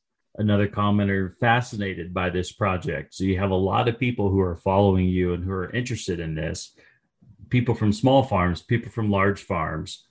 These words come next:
And, uh, I, I think the content that you post each Sunday or Monday is, is extremely well received. And so you have a lot of people pulling for you and a lot of people who are interested in, in duplicating what you're doing.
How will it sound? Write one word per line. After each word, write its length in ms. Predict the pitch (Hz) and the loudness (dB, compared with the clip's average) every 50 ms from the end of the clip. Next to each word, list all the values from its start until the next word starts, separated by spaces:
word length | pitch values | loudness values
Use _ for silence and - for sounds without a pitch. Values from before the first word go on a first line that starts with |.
| _ - | _ 0
And, 460 | - 101 98 98 95 92 92 92 87 | 2 4 6 6 6 6 6 6 6
uh, 300 | 101 95 92 92 92 85 - | 4 4 4 4 2 2 2
I, 220 | 98 98 - - | 0 0 2 0
I 40 | 104 | 2
think 200 | - 131 113 - | 2 2 2 0
the 80 | 104 | -2
content 480 | 101 - - 123 135 135 127 - 104 92 | -4 0 2 2 4 4 4 2 2 2
that 160 | 98 95 - | 0 -2 -2
you 100 | 107 101 | -4 -4
post 520 | 107 - 113 107 107 101 98 - - - _ | -2 0 2 4 4 4 2 0 -6 -12 _
each 320 | - 117 113 110 - - - | -2 -2 -2 -2 -2 -6 -2
Sunday 380 | - 123 117 110 101 98 95 | 2 4 4 6 6 4 4
or 80 | 95 95 | 2 0
Monday 460 | 95 90 95 95 92 92 92 95 95 | 0 0 0 -2 -2 -2 -2 -2 -4
is, 380 | 95 - 101 101 95 87 85 - | -4 -4 -4 -4 -6 -6 -12 -12
is 260 | - 107 92 - - | -12 -10 -10 -10 -10
extremely 500 | 101 101 - - - 170 185 180 147 117 | -10 -10 -4 2 6 8 10 10 10 10
well 240 | 104 104 101 98 95 | 10 8 8 6 4
received. 720 | 87 87 85 87 - - - 90 87 87 87 87 85 - _ _ _ _ _ _ _ _ _ _ _ - | 2 0 -4 -4 -4 -4 -4 -4 -2 -2 -2 -4 -6 -10 _ _ _ _ _ _ _ _ _ _ _ 2
And 180 | 113 113 113 | 4 4 6
so 100 | - 147 | 6 6
you 140 | 131 123 123 | 6 6 6
have 140 | 135 143 127 | 4 2 0
a 40 | 139 | -2
lot 180 | 180 220 208 | -2 -2 -2
of 80 | 196 - | -2 -4
people 240 | 185 160 - 113 98 | -4 -4 -2 -4 -6
pulling 480 | - - - 160 156 139 120 107 101 | -6 -6 -4 -2 0 0 0 -2 -2
for 260 | 101 - 101 95 90 90 | -4 -4 -4 -4 -4 -4
you 460 | 87 85 85 85 87 92 110 107 - _ _ _ _ _ _ _ | -6 -6 -4 -4 -2 -2 -2 -4 -6 _ _ _ _ _ _ _
and 300 | - 104 104 104 101 101 | 2 4 4 6 6 6
a 60 | 101 | 4
lot 180 | 101 107 113 113 | 4 4 2 2
of 60 | - | 0
people 240 | 123 120 - 117 107 | 0 0 0 0 2
who 100 | 110 110 | 2 2
are 140 | 104 98 - | 2 2 0
interested 580 | 110 117 120 - 120 107 - - 104 95 95 | -2 -2 -2 -2 -6 -6 -4 -2 -2 0 0
in, 220 | 95 95 92 90 - | -2 -2 -4 -4 -4
in 180 | 98 95 95 | -4 -4 -2
duplicating 800 | 87 110 117 123 - 170 - - 95 90 90 95 92 92 95 95 - | -2 -2 -2 0 -2 -2 -2 -2 -2 -2 -2 0 0 -2 -2 -4 -4
what 340 | 104 104 104 107 101 - 110 | 0 2 4 4 2 2 0
you're 180 | 98 98 98 | 0 0 0
doing. 480 | 90 85 104 110 113 107 101 92 90 | 0 0 0 0 2 0 0 -2 -4